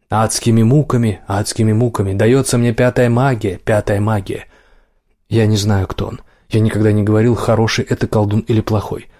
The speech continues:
Но потом слышно его голос. Я хотел добавить гротесковый звуковой эффект. Мы попробовали несколько трюков, а потом я просто сложил руки ковшиком и говорил, и получился этот замечательный зловещий дьявольский звуковой эффект. Это и был мой мелкий зловещий чувак, мои руки.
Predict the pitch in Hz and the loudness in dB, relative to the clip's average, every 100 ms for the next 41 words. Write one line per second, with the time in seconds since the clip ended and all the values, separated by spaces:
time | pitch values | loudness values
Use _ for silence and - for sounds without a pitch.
0 | _ _ - 110 - 110 117 131 - 117 | _ _ -2 0 0 0 2 0 2 0
1 | - 113 110 117 101 98 - - - _ | 2 0 0 0 -2 -6 -8 -10 -14 _
2 | _ 123 117 117 113 120 127 107 113 113 | _ 0 2 2 2 4 2 2 0 0
3 | 135 120 135 117 107 110 117 113 120 - | 2 0 2 2 2 2 2 2 0 0
4 | 117 - 101 - - - - - 113 117 | -2 0 -2 -4 -10 -12 -8 0 2 2
5 | - 127 110 107 117 107 113 95 98 127 | 2 2 2 2 2 2 -2 -2 0 0
6 | 135 123 - - 117 127 120 - 113 - | 0 -4 -4 -4 -2 2 0 2 -2 -2
7 | - 120 107 107 110 107 113 143 139 - | 0 2 4 2 2 0 0 0 -2 -2
8 | 117 104 110 110 113 156 - - - _ | 0 2 2 2 4 2 0 -10 -20 _
9 | 120 113 110 131 123 147 135 127 123 110 | 2 2 2 2 2 2 0 2 0 2
10 | 117 117 147 135 127 110 120 117 117 110 | 2 2 0 0 0 2 2 2 0 2
11 | 110 101 - 117 107 110 107 104 104 - | 2 0 0 0 2 2 2 0 -4 -8
12 | - - - - 110 120 107 123 113 113 | -10 -14 -10 -2 0 2 4 4 4 2
13 | 98 - - 110 113 123 - 107 107 104 | 0 -8 -4 2 2 2 0 0 2 2
14 | 113 - 104 98 - 113 110 120 101 - | -2 -2 -2 -2 -2 0 2 2 0 -4
15 | - | -12